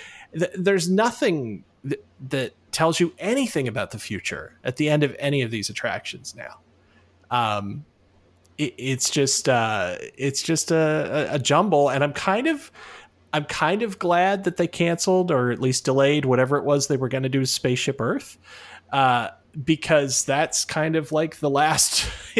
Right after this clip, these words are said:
<laughs> you know, that's, like, the biggest fragment left now, uh, to, uh, to sort of what the original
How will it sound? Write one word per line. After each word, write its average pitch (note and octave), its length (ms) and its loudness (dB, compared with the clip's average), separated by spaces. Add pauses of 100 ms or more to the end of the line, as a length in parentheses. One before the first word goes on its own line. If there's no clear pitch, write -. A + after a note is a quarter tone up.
<laughs> - 360 -8
you G3 120 6
know, D#3 100 6
that's, F#3+ 300 6
like, F#3+ 160 4
the E3 100 -2
biggest D#3 360 0
fragment C#3 580 2
left C3+ 460 -2
now, A2+ 500 0 (420)
uh, A#2+ 440 2 (360)
to, B2+ 380 2
uh, A2+ 260 0
to - 140 -6
sort D3+ 240 0
of B2 140 0
what B2+ 160 0
the A#2 120 -2
original A2+ 600 -2